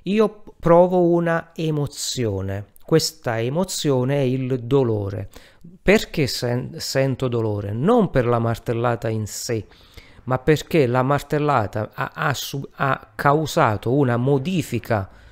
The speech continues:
fisiologica nel mio dito, quindi io sono, sono andato, ho percepito questa mo-, modifica fisiologica.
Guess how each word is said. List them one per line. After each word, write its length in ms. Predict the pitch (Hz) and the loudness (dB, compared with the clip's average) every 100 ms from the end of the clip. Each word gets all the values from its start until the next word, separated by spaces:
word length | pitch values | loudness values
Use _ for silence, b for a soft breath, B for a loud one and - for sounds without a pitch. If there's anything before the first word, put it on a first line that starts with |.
| b b b b - | b b b b -18
fisiologica 960 | - 156 - 156 170 123 104 101 107 | -6 -2 2 4 4 4 0 -6 -4
nel 260 | 110 131 131 | -2 -2 0
mio 260 | 151 170 | 0 0
dito, 760 | 113 139 110 - 180 214 220 b b b b | 0 -4 -6 2 2 2 -2 b b b b
quindi 280 | 175 151 170 | 0 2 2
io 100 | 151 | 2
sono, 360 | - 151 143 | 0 -2 -4
sono 300 | - 170 151 | -2 0 0
andato, 460 | 139 143 151 117 - | 0 2 0 0 -2
ho 220 | 160 147 | -2 0
percepito 640 | - 131 - 127 214 165 131 | -2 -2 -2 -2 0 0 0
questa 360 | 139 - 131 | -2 0 -2
mo-, 260 | 123 123 120 | -2 -2 -4
modifica 800 | 117 113 113 151 143 113 107 101 | -6 -4 -4 -2 -4 -4 -6 -8
fisiologica. 1000 | - 139 - 123 110 98 101 113 143 | -8 -8 -4 -4 -4 -4 -8 -12 -10